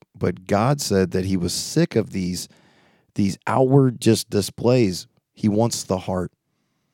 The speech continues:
He wants you to be in subjection to the, the power of his Spirit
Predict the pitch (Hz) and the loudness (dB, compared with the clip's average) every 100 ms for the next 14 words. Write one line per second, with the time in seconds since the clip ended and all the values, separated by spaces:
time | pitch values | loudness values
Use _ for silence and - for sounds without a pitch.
0 | _ _ _ _ _ - 131 127 127 - | _ _ _ _ _ 2 4 4 2 4
1 | 123 117 104 95 - 90 104 101 101 92 | 2 2 0 -2 -4 0 0 0 -4 -8
2 | 90 87 - - - 95 98 104 117 113 | -8 -8 -12 -16 -12 -10 -4 0 2 0
3 | - 98 92 110 127 - 98 90 | -2 -8 0 0 0 -4 -4 -4